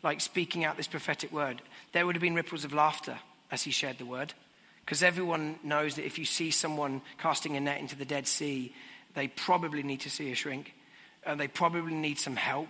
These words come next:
because it, it's called the Dead Sea for a reason. Like, it's dead. Nothing lives there. So when Ezekiel says there'll be a time when, like,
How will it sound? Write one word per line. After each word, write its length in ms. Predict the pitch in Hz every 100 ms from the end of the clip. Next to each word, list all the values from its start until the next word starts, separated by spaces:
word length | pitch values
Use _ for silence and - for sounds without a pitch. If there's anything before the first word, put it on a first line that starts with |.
| -
because 280 | - 156 143
it, 160 | 151 - -
it's 160 | 156
called 160 | - 170
the 80 | 156
Dead 220 | 160 156
Sea 180 | - 139
for 160 | -
a 60 | 127
reason. 420 | 127 127 135 147 - -
Like, 200 | 135 -
it's 100 | 143
dead. 340 | - 123 120 - -
Nothing 300 | 123 135 131
lives 180 | 131 -
there. 240 | 117 - - - - - -
So 140 | 165
when 80 | 156
Ezekiel 340 | 147 190 180
says 200 | 165 165
there'll 140 | 151 156
be 120 | 160
a 40 |
time 360 | 147 156 156 156
when, 140 | 151
like, 280 | 147 139 -